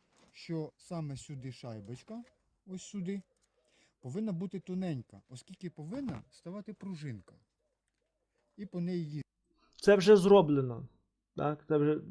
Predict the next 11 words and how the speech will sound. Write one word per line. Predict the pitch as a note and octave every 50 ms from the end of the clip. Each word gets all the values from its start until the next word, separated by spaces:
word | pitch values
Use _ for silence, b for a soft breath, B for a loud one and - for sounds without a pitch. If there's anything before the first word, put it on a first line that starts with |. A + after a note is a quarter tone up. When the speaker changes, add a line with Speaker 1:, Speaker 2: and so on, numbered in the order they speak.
| - - - - - -
Speaker 2:
я-, | - D#3+ D#3+ D#3+
як | D#3 D#3+ E3+ E3+ E3
воно | - E3+ E3 E3
мало | E3 D#3+ D#3 D#3 E3
би | D#3+ E3 D#3
бути. | D#3 E3+ F3 D3+ - - A#2 - - _ _ _ _ _ _ _ _ _ _ _ _ _ _ _ _ _ _ _ _ _ _ _ _ _ _ _ _ _ _ _ _ _ - -
Питання | F3 F3+ - A3+ A3 G#3+ G#3+ G#3+
в | G3+ F3
чому? | - - A#3+ - D#3+ C#3 A#2+ G#2 A2+ - _ _ _ _ - - - - - _ _ _ _ _ _ _ _ _ - - -
Зробив | D3 C#3 F3+ G3+ A3+ F#3+ A#3+ C4+ B3+ G3+ D3+ B2 A#2 B2
Вадім. | D#3+ F3 E3+ C#3+ E3+ D#3+ C#3 A#2 G#2